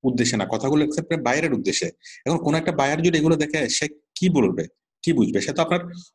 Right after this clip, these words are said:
profile দেখে তো বুঝতেছে profile zero। আপনি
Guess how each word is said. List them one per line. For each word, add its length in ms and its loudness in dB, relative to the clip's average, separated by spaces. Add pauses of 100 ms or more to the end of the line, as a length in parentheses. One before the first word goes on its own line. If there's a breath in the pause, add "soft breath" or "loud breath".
profile 380 2
দেখে 180 2
তো 80 4
বুঝতেছে 320 0
profile 340 0
zero। 280 4 (1000 loud breath)
আপনি 420 2